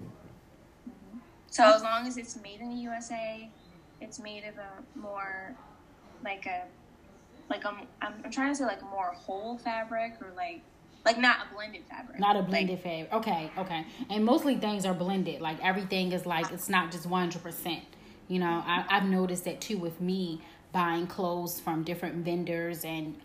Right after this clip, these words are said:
Speaker 2: most of, most of that stuff comes from China. And,
Speaker 1: Mm-hmm.
Speaker 2: um, you know, it's alwa-, it's always a poly blend all the time, you know, most of 'em anyways.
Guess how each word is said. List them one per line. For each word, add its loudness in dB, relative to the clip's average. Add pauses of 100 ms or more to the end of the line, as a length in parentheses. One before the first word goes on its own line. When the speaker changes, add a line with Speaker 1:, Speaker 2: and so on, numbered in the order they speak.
Speaker 2:
most 0
of, 0
most -2
of -4
that -4
stuff -6
comes -4
from -8
China. -6 (440)
And, 4
Speaker 1:
Mm-hmm. -2
Speaker 2:
um, 0
you -2
know, 0
it's -6
alwa-, 2
it's 0
always 6
a 6
poly 2
blend -8 (320)
all -2
the -8
time, -8 (420)
you -4
know, -4
most -6
of -6
'em -16 (360)
anyways. -8